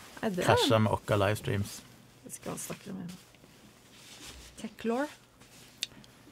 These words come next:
Speaker 2: Jon sier, "Twenty twenty-one seems to be the same as twenty twenty. Rapport fra New Zealand at det ikke er stor forskjell."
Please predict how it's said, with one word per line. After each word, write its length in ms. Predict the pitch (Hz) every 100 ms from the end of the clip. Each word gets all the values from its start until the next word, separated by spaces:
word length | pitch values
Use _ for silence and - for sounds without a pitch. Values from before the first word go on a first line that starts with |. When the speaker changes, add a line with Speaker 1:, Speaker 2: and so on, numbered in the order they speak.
| - - - - - - 131
Speaker 2:
Jon 220 | 131 135
sier, 260 | 117 113 110 -
"Twenty 380 | - 127 147 131
twenty-one 760 | 127 127 131 123 123 131 104
seems 340 | - 117 113 -
to 80 | 104
be 160 | 113
the 100 | 107
same 260 | 104 113 113
as 80 | 110
twenty 320 | - 113 -
twenty. 560 | - 110 107 120 - - - - - -
Rapport 360 | - 110 107
fra 120 | 104
New 180 | 101 104
Zealand 420 | 104 107 104 95
at 140 | - -
det 120 | -
ikke 120 | -
er 40 | -
stor 200 | 57 -
forskjell." 440 | 60 - -